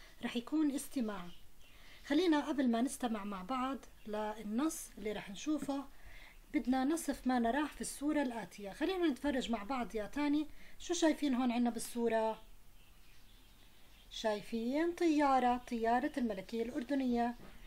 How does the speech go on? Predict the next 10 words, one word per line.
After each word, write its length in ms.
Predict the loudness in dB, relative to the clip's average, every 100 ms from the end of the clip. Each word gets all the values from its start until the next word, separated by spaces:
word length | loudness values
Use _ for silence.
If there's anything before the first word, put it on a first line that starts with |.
| -4 0
طيب، 280 | 0 2
واللي 220 | 0 0 2
هون 400 | 4 4 4 0 -6 -18 -4
هذا 280 | 2 2 2
اللي 120 | -2
طلعت 440 | -2 0 0 -4 -2
منه، 360 | -2 0 -2 -4 -12 -10
أقلعت 500 | -8 -2 -2 -2 -4
منه، 240 | -2 -2 -4
اسمه 360 | -4 -2 -2